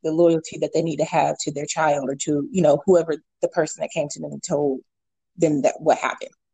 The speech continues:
As you progress though, as you, and you, you know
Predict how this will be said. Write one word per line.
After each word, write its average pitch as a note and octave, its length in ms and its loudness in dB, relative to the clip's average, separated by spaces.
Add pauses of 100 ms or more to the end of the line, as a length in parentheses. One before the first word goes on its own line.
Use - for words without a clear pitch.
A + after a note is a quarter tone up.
(260)
As - 60 -14
you F#3 40 -10 (120)
progress D3 400 2
though, D3+ 280 -2 (440)
as E3+ 80 2 (180)
you, D#3+ 60 -20 (1500)
and D3 140 -8
you, D3+ 400 -6
you F#3 100 2
know C#3 400 0